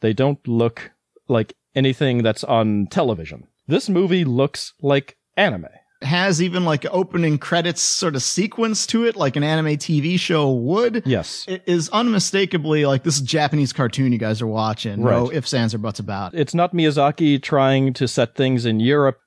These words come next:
Speaker 1: This looks like a
Speaker 2: It's
Speaker 1: late
Speaker 2: Japan.
Speaker 1: It's Japan.
Speaker 2: It's a Japanese cartoon set in undeniably Japan.
Speaker 1: Right. And that was a huge thing. So, th-, I mean, it's, um, unbelievable that so many people went to see something that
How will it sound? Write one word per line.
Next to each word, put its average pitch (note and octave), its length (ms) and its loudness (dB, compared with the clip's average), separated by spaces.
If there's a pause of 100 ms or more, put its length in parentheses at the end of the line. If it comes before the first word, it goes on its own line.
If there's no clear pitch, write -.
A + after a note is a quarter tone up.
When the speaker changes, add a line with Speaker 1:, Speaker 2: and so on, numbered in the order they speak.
(120)
Speaker 1:
This - 180 -6
looks E3 240 0
like D#3 180 2
a D#3 60 2
Speaker 2:
It's B2+ 80 4
Speaker 1:
late C3+ 160 2
Speaker 2:
Japan. D3+ 500 -2
Speaker 1:
It's A#2 140 -2
Japan. D3+ 480 0
Speaker 2:
It's C#3+ 140 0
a D#3+ 40 -2
Japanese F3 520 0
cartoon G3 440 0
set F3+ 320 -2
in C#3+ 200 0
undeniably E3 720 0
Japan. B2+ 480 -4
Speaker 1:
Right. F#2+ 340 0 (400)
And C3+ 140 2
that D3+ 200 0
was C#3+ 220 0
a - 80 2
huge F#3+ 540 0
thing. D#2+ 300 -8 (240)
So, A#2+ 320 0
th-, C#3 320 -6
I D3 60 2
mean, C#3 140 4
it's, B2 140 0
um, C3+ 260 -2 (180)
unbelievable D#3 560 2
that C3 160 0
so F#3 260 0
many E3 180 4
people D3+ 300 0
went C3+ 160 2
to - 80 -6
see C#3+ 180 -2
something C3 380 0
that B2 180 2